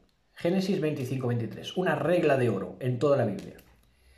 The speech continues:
Dice, "Y le respondió Yahweh, dos naciones hay en tu vientre y dos pueblos serán divididos desde tu-,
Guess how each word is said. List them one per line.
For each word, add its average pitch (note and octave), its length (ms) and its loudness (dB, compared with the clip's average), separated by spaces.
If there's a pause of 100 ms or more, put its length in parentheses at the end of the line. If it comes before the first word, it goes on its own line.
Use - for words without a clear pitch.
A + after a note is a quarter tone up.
(840)
Dice, F#3 240 2
"Y F#3+ 80 6
le G3 100 8
respondió G3+ 520 4
Yahweh, A3 560 4
dos G3+ 280 2
naciones F#3+ 520 0
hay E3+ 120 4
en F3 160 0
tu F#3 80 4
vientre D#3 400 2
y C#3+ 60 2
dos C#3 180 0
pueblos D3 360 0
serán C#3 240 0
divididos C#3 500 -2
desde A#2+ 300 2
tu-, B2 280 -4